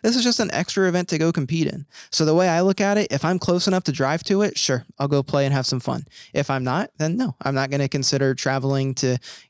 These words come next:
get a hotel and, and get a flight and all that kind of stuff. It's just really not worth it.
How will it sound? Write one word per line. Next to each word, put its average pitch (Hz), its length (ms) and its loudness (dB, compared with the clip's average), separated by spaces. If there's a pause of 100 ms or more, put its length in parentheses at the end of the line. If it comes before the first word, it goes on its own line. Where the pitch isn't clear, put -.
get 131 100 0
a 135 80 2
hotel 139 680 2
and, 117 560 -2
and 120 200 -4
get - 120 -2
a 110 60 0
flight 139 380 -2
and 131 140 -2
all 127 140 0
that 127 160 0
kind 113 180 -6
of 123 60 -4
stuff. 123 260 -2
It's - 320 -4 (320)
just 202 180 0
really 196 200 4
not 180 160 0
worth 131 180 0
it. - 180 -10